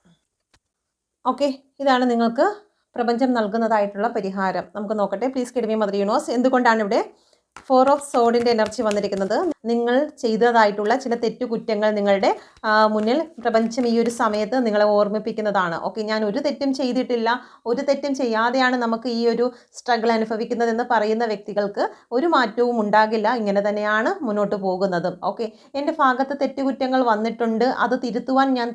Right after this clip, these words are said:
തയ്യാറാണ്, ഞാൻ എന്നെ തന്നെ ശപിച്ചിട്ടുണ്ട്, ഞാൻ എന്നെ തന്നെ വേദനിപ്പിച്ചിട്ടുണ്ട്, എൻ്റെ സോളിനെ ഞാൻ ഒരുപാട് കരയിപ്പിച്ചിട്ടുണ്ട്, എൻ്റെ കൂടെ നിൽക്കുന്നവരെ പരിഗണിക്കുവാൻ ഞാൻ പലപ്പോഴും മറന്നുപോയിട്ടുണ്ട്. ഇതെല്ലാം നമ്മൾ ചെയ്യുന്നതായിട്ടുള്ള തെറ്റുകുറ്റങ്ങളിൽ വരുന്നതായിട്ടുള്ള,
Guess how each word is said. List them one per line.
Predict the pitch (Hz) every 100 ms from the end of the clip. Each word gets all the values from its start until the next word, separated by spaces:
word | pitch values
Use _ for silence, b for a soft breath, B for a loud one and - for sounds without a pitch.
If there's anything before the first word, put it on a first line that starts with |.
| 233
തയ്യാറാണ്, | 208 220 247 240 208 190 175 B B 247
ഞാൻ | 262 233
എന്നെ | 262 285
തന്നെ | 277 269
ശപിച്ചിട്ടുണ്ട്, | 254 208 233 254 240 226 214 220
ഞാൻ | 220 220
എന്നെ | 233 262
തന്നെ | 262 262 220
വേദനിപ്പിച്ചിട്ടുണ്ട്, | 208 240 247 - 247 220 208 214 B B - 254
എൻ്റെ | 294 294
സോളിനെ | 240 247 262 262
ഞാൻ | 247 208
ഒരുപാട് | 220 247 262 262
കരയിപ്പിച്ചിട്ടുണ്ട്, | 208 226 233 254 240 220 208 202 202 B B
എൻ്റെ | 269 302
കൂടെ | 262 262 277
നിൽക്കുന്നവരെ | 247 240 247 240 240 247
പരിഗണിക്കുവാൻ | 226 208 226 233 233 233 220
ഞാൻ | 226 208
പലപ്പോഴും | 202 220 233 233
മറന്നുപോയിട്ടുണ്ട്. | 208 202 233 254 233 220 208 208 214 B B
ഇതെല്ലാം | 240 262 233 254 254 254
നമ്മൾ | 214 208 233
ചെയ്യുന്നതായിട്ടുള്ള | 240 214 202 214 208 240
തെറ്റുകുറ്റങ്ങളിൽ | 240 - 277 269 254 247 247 226
വരുന്നതായിട്ടുള്ള, | 220 214 208 208 202 220